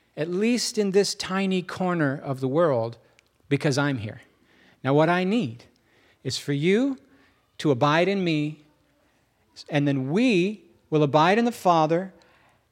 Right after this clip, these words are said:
and we'll expand and extend the kingdom. You'll do what I've been doing.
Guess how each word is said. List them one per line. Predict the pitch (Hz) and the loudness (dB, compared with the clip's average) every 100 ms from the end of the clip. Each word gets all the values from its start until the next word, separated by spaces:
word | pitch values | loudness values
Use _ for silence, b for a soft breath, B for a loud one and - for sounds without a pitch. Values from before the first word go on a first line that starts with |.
| _ _ _ _ _ _ | _ _ _ _ _ _
and | - 151 | -6 -2
we'll | 151 180 160 | 2 2 2
expand | - - - 175 190 190 | -2 -4 -2 0 0 0
and | 170 | -2
extend | - - 175 165 156 | -4 -4 0 0 0
the | 131 | -4
kingdom. | 127 - 175 151 110 98 - _ _ _ _ _ _ _ _ | -10 -6 -4 -4 -6 -12 -20 _ _ _ _ _ _ _ _
You'll | 131 175 220 | 0 4 4
do | 202 220 | 4 4
what | 202 | 4
I've | 196 202 165 | 4 0 0
been | 147 | -2
doing. | 123 120 101 101 | -2 -6 -8 -14